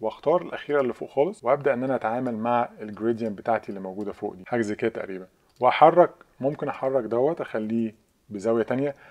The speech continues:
لو حركت دوت بزاويه تانية، هيديك شكل مختلف شويه. لاحظ معايا هنا في ال-، في الجزء دوت، الاطراف دي،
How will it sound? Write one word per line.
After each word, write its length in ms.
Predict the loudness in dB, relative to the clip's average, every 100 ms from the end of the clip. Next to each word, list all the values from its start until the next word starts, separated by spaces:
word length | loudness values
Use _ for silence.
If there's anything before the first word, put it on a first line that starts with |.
| _
لو 80 | -4
حركت 340 | 0 2 2 4
دوت 240 | 4 4
بزاويه 340 | 2 2 2
تانية، 300 | 0 -2 -4
هيديك 400 | -4 -6 -6 -8
شكل 320 | -6 -8 -8 -12
مختلف 340 | -6 -4 -4
شويه. 240 | -6 -10 -14 -16 -4
لاحظ 280 | -2 -2 -2
معايا 380 | 0 0 0 -2
هنا 100 | -4
في 120 | -8
ال-، 100 | -14
في 140 | -14
الجزء 320 | -4 -2 0
دوت، 280 | 2 2 0 -4
الاطراف 440 | -10 0 0 0
دي، 200 | -4 -10